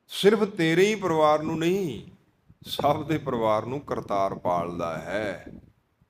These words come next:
ਇਹ ਸਾਡਾ ਸਾਰਿਆਂ ਦਾ ਭਰਮ ਹੈ ਕਿ ਅਸੀਂ ਆਪਣੇ ਪਰਿਵਾਰ ਨੂੰ ਆਪ ਪਾਲਦੇ ਹਾਂ। ਸਾਹ ਤੇ ਸਾਡੇ ਵੱਸ ਦੀ ਗੱਲ ਨਹੀਂ ਹੈਗੀ ਵੀ ਅਗਲਾ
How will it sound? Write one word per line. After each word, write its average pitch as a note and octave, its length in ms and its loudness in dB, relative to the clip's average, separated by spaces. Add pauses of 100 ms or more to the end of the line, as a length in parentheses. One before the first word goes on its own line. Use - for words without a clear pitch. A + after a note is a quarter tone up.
(400)
ਇਹ G3 440 -4 (340)
ਸਾਡਾ G2 580 -8
ਸਾਰਿਆਂ F#2 600 -8
ਦਾ F#2 180 -8
ਭਰਮ F2 460 -8
ਹੈ C#3+ 200 -14 (920)
ਕਿ G#2+ 180 -10
ਅਸੀਂ G2+ 220 -12
ਆਪਣੇ F#2+ 320 -10
ਪਰਿਵਾਰ E2+ 540 -6
ਨੂੰ G2 220 -10
ਆਪ E2+ 260 -8
ਪਾਲਦੇ G1+ 500 -10
ਹਾਂ। - 180 -20 (2750)
ਸਾਹ - 480 -6
ਤੇ C#3 160 -6
ਸਾਡੇ F#2+ 300 -6
ਵੱਸ F2+ 340 -6
ਦੀ A#2+ 220 -6
ਗੱਲ G#2+ 120 -2
ਨਹੀਂ A2 260 -6
ਹੈਗੀ G2 240 -6
ਵੀ G#2+ 140 -2
ਅਗਲਾ G#2+ 460 -4